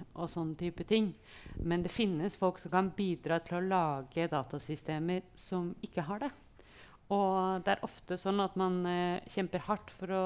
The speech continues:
tiltrekke seg i-, folk med I T-kompetanse, og så er det det eneste man bryr seg om. Mens man kan for eksempel, eh, rekruttere,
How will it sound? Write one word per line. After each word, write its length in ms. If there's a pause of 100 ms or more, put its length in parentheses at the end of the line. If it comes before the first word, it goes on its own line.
(120)
tiltrekke 400
seg 240
i-, 140 (260)
folk 240
med 160
I 40 (100)
T-kompetanse, 720 (840)
og 420
så 200
er 20
det 160
det 80
eneste 480
man 180
bryr 220
seg 220
om. 40 (680)
Mens 240
man 160
kan 320
for 160
eksempel, 680
eh, 380
rekruttere, 1040